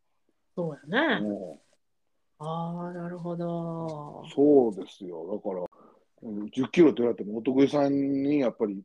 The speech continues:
Speaker 2: セーブしなきゃいけないですから。
Speaker 1: うんうん。
Speaker 2: うん。まあ、結局売ってくるのはやっぱり四五キロになるんですけど。
Speaker 1: へー。
Speaker 2: うん。だから、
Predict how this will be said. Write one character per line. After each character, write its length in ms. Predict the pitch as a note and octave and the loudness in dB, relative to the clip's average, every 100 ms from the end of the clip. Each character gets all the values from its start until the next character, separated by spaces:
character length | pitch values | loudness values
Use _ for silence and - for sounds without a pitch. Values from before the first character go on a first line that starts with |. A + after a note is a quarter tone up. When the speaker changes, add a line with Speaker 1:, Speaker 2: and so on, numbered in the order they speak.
| _ | _
Speaker 2:
セ 220 | _ C3+ A#2 | _ 0 0
ー 20 | |
ブ 100 | F#2 | -4
し 100 | G#2+ | -10
な 100 | G2 | -10
き 80 | F#2+ | -10
ゃ 20 | |
い 60 | |
け 80 | G2+ | -8
な 120 | F#2 | -10
い 60 | E2+ | -12
で 100 | F2+ | -20
す 60 | - | -16
か 100 | F#2 | -14
ら。 220 | F#2+ F#2 - - _ | -14 -14 -16 -20 _
Speaker 1:
う 60 | G3+ | -4
ん 100 | F#3+ | -2
う 40 | |
ん。 460 | E3+ D3+ E3+ D#3 - _ _ _ _ - | -4 -6 -6 -6 -12 _ _ _ _ -14
Speaker 2:
う 40 | |
ん。 300 | F#2+ F2 D#2+ - _ _ _ _ _ - | -14 -14 -20 -20 _ _ _ _ _ -10
ま 100 | G#2+ | -10
あ、 20 | - | -8
結 180 | A#2 - | -8 -2
局 200 | B2 C3+ | -2 -2
売 40 | |
っ 40 | D3+ | 0
て 100 | D3+ | 2
く 100 | D3+ | 2
る 40 | |
の 60 | B2 | 2
は 60 | |
や 60 | G2+ | -4
っ 40 | |
ぱ 100 | - | -8
り 60 | G#2 | -8
四 100 | G#2 | -6
五 140 | G#2 | -6
キ 100 | A2 | -4
ロ 140 | G#2+ G#2+ | -4 -4
に 100 | A#2+ | -6
な 120 | G2+ | -6
る 60 | |
ん 140 | G#2+ F#2+ | -8 -10
で 100 | - | -14
す 60 | - | -16
け 120 | D#2 | -16
ど。 180 | D#2+ - _ _ _ _ F3 | -16 -20 _ _ _ _ -14
Speaker 1:
へ 1400 | E3 D3+ C#3+ C#3 C#3 C#3+ E3 F3 F#3 G#3+ A3+ A#3 A#3+ A#3+ | -10 -10 -10 -12 -14 -14 -12 -6 -4 -4 -4 -6 -6 -8
ー。 20 | _ _ _ _ _ A2+ | _ _ _ _ _ -10
Speaker 2:
う 20 | |
ん。 640 | G#2 G2+ F#2+ F#2 E2+ E2+ - _ _ _ _ - _ _ _ _ _ | -6 -6 -8 -10 -16 -20 -20 _ _ _ _ -20 _ _ _ _ _
だ 60 | G2+ G2+ - | -8 -8 -6
か 100 | |
ら、 80 | G2 | -6